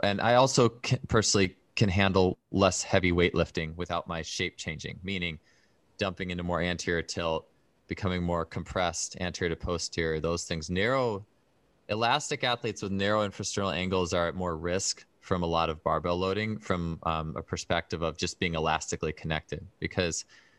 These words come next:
once you're in anterior pelvic tilt, that kinda can reduce some elastic mechanisms, like triple jump, it does for sure, bounding. But,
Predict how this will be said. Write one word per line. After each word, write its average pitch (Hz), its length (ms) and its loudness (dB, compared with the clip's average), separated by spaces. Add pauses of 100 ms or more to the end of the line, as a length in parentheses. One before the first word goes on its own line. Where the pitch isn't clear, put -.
(260)
once 110 240 0
you're 113 100 2
in 104 80 2
anterior 101 340 0
pelvic 90 340 -2
tilt, 92 300 -2
that 85 200 -2
kinda 87 180 -4
can 90 180 -8
reduce 85 360 -4
some - 180 -4
elastic 82 580 -2
mechanisms, 80 800 -4 (480)
like 85 160 0
triple 98 280 -2
jump, 82 280 -2
it 87 80 -8
does 82 240 -2
for 82 160 -2
sure, 82 520 0
bounding. 82 640 -2
But, 80 260 -2